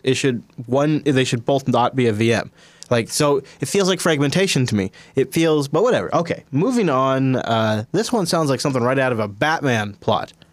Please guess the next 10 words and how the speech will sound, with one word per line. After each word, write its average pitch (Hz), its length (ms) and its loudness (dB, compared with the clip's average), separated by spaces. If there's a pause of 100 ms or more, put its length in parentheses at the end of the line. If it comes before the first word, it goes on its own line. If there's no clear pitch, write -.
(220)
What's 180 180 0
this 208 160 0
one 101 120 0
from 104 180 -4
Krebs 123 340 2
and - 80 -8
Alan? 107 300 0
I 107 80 0
think, - 280 -8
uh, 101 180 0